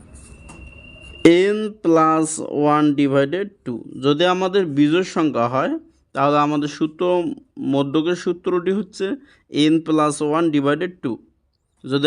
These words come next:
আমাদের বিজোড় সংখ্যা হয়, তাহলে যেহেতু আমাদের সেভেন বিজোড় সংখ্যা, জোড় সংখ্যা নয়, তাহলে আমরা মধ্যকের সূত্র লিখলাম। তাহলে আমরা জানি মধ্যক n plus one divided two।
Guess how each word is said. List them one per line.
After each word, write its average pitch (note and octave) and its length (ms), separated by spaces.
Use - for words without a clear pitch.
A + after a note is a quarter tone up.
আমাদের E3 240
বিজোড় F#3+ 360
সংখ্যা A#2 380
হয়, A2 160
তাহলে B2 400
যেহেতু E3+ 260
আমাদের F3+ 260
সেভেন F3 240
বিজোড় E3 340
সংখ্যা, D3+ 280
জোড় C#3+ 240
সংখ্যা D3 300
নয়, E3 160
তাহলে C#3 360
আমরা C#3 240
মধ্যকের C#3 380
সূত্র D3+ 220
লিখলাম। C#3+ 280
তাহলে B2+ 260
আমরা C#3 180
জানি C#3+ 260
মধ্যক C#3 340
n C#3 40
plus C#3 260
one F#3 180
divided E3+ 360
two। A2+ 120